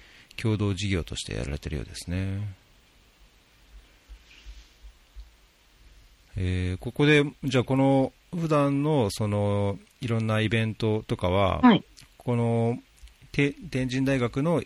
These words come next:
Speaker 1: イベントとしてやる時もあれば、全く別に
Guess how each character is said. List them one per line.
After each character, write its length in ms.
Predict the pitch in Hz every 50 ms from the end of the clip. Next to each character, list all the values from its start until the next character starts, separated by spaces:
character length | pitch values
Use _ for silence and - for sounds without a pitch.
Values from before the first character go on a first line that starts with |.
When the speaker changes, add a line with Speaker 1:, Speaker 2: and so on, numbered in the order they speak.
| - _ _ _ _ _ _ - _ _ _ _ _
Speaker 1:
イ 60 | 117
ベ 140 | 95 110 110
ン 40 | 98
ト 80 | -
と 120 | - - 92
し 80 | -
て 80 | - 104
や 60 | 101
る 100 | 101 - - - - _
時 220 | - 107 - 101
も 60 | 101
あ 40 | 104
れ 80 | 110 120
ば、 260 | 156 165 143 90 - - _ - _ _ -
全 120 | 98 95 -
く 360 | - 107 90 98 95 95 - - _ -
別 220 | 98 95 - -
に 220 | 104 98 92 95